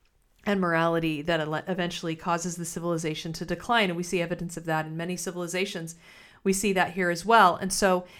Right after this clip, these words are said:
as we get to the writings of Sophocles and we head into Plato and Socrates,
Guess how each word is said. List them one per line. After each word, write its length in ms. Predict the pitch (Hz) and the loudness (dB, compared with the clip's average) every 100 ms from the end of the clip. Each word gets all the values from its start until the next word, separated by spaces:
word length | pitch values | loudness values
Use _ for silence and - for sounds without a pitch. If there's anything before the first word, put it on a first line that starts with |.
| - - | -20 4
as 260 | 202 247 269 | 10 10 10
we 140 | 294 | 2
get 360 | 220 226 226 - | 4 6 6 4
to 380 | - 220 185 196 | -2 2 4 4
the 120 | 214 | 2
writings 580 | 190 175 170 170 175 180 - | 2 2 2 0 -4 -4 -4
of 560 | 170 156 156 170 - - _ | -2 0 -2 -4 -12 -20 _
Sophocles 1000 | - 185 131 - 127 160 147 214 302 - - - - - - - _ _ _ _ | -2 0 0 -4 -6 -4 0 0 0 -4 -10 -20 -20 -20 -20 -20 _ _ _ _
and 760 | 202 208 202 190 190 190 190 196 - - - - - | 6 8 8 8 8 6 8 12 12 12 8 2 -2
we 760 | 202 196 196 190 185 185 175 - _ - | 0 4 6 8 8 6 2 -4 _ -8
head 280 | - 220 202 | 6 10 12
into 600 | 196 202 202 214 185 175 | 10 6 4 4 4 4
Plato 680 | - 214 202 190 175 170 165 | 2 4 6 6 4 2 -2
and 500 | 202 170 160 160 160 - _ _ _ _ _ _ _ - | 0 2 0 -2 -6 -12 _ _ _ _ _ _ _ -8
Socrates, 1200 | - 262 370 - 208 - 143 92 226 320 - | 4 6 6 2 0 -2 -6 -6 -6 -6 -8